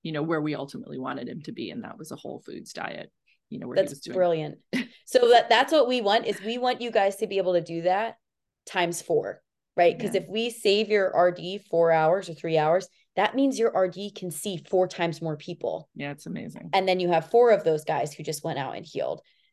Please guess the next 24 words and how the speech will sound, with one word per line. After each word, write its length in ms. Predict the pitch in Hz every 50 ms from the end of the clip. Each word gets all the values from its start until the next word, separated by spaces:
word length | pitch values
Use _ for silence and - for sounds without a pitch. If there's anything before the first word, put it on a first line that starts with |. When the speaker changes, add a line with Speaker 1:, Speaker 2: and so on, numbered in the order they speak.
| - -
Speaker 2:
So 440 | - 190 160 160 160 156 - - -
that's 300 | 180 180 208 220 220 -
what 120 | 208 165
happens 460 | - - - 185 208 214 202 180 160
when 100 | 175 165
you 160 | 160 165 165 165
use 120 | 160 156
A 100 | 160 160
I 160 | 165 165 165
and 100 | 160 160
you 60 | 151
can 160 | 147 - 147 147
scale, 560 | 143 - - - 165 156 135 151 196 220 -
is 160 | - 170 147
that 160 | 170 151 -
you 140 | 165 170 160
really 240 | 175 185 175 170 165
can 180 | - 175 160
heal 300 | 151 151 - 175 160 160
the 80 | 151 151
world 320 | 147 147 151 151 147 151
much 200 | 147 170 160 -
more 140 | - 156 -
quickly. 540 | - _ - 151 147 - - - - 170 -